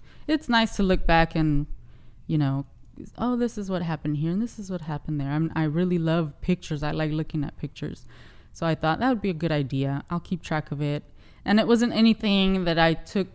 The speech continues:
super serious. I was maybe posting one or two pictures a month. Um, and then I started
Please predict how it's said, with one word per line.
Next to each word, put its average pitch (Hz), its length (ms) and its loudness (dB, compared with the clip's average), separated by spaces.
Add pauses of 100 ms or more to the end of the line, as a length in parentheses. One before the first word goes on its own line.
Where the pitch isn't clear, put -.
(260)
super 269 380 0
serious. 302 720 -2
I 180 120 0
was 175 280 -2 (380)
maybe 175 360 0
posting 175 840 -2 (500)
one 165 260 2
or 160 80 2
two 165 240 -6
pictures 170 600 -6
a 165 80 2
month. 160 480 0 (760)
Um, 143 520 -6 (240)
and 165 180 4
then 156 400 2 (560)
I 165 120 0
started 160 500 0